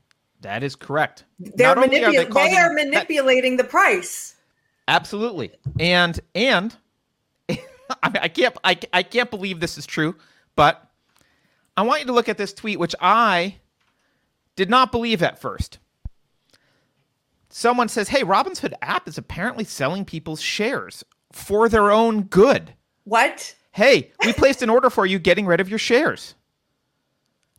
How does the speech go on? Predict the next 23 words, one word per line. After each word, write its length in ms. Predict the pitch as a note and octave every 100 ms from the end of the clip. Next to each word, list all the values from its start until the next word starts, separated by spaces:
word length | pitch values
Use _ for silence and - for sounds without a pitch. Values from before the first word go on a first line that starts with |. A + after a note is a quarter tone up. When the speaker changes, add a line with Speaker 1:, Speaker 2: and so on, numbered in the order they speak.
| -
Speaker 1:
And 100 | E3+
I 100 | D3+
thought, 380 | - B2+ G2 _ _ _
Speaker 2:
<gasps> 200 | _ - G4 A#4 A#4 A4+ G#4+ F4+ - _
Speaker 1:
"No 560 | D3 E3+ D#3 C3+ A#2+ A#2 B2+
effing 400 | A#2 - A2 G#2
way. 480 | G#2+ F2 D#2+ E2+ A#2
That 260 | G3 C3
can't 300 | - D#3 G2
be 120 | A2 G2
true." 540 | - D4 E4 - - _ D#4
Speaker 2:
They 80 |
don't 120 | E4 D4
have 160 | C#4+
the 80 | A#3+
right 280 | G#3+ G#3+ G#3
to 100 | B3
sell 360 | A3+ - G#3 G3+
your 140 | G3
shares. 760 | F#3+ G#3 F#3+ G3+ D4 G4 - - -
Speaker 1:
<laughs> 40 | C3+ - _
Well, 480 | A2+ F3+ A#3 E3 D#3+ - _ _ _ _
I 580 | D#3 G#3+ A#3 A3 G#3 G#3